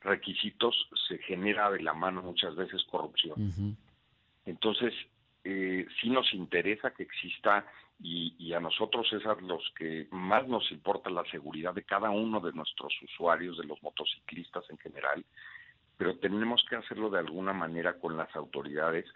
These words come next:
Speaker 1: para que esto se pueda dar de la mejor manera, realmente tener gente preparada y no estar generando, eh, pues, puntos que pudieran dar corrupción, ¿no? Entonces hay que, hay que encontrar esa, esa combinación,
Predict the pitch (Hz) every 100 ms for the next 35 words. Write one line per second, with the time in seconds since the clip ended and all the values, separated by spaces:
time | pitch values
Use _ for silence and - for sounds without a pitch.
0 | - - - - 85 - 98 - - 98
1 | 98 98 95 95 92 82 80 - 110 120
2 | 104 101 110 - 92 95 107 117 107 87
3 | - 85 87 87 82 - 82 82 78 80
4 | 107 - _ _ _ _ 85 90 98 107
5 | - 101 - 92 82 87 90 95 98 -
6 | - _ - - 82 82 - - - 98
7 | - 113 127 - - 98 90 90 101 95
8 | 101 - 98 80 - - 92 73 76 -
9 | 95 - 107 95 104 95 107 98 87 90
10 | 92 92 - 76 - - - _ _ -
11 | - - 101 113 - 92 87 82 90 -
12 | 104 104 101 101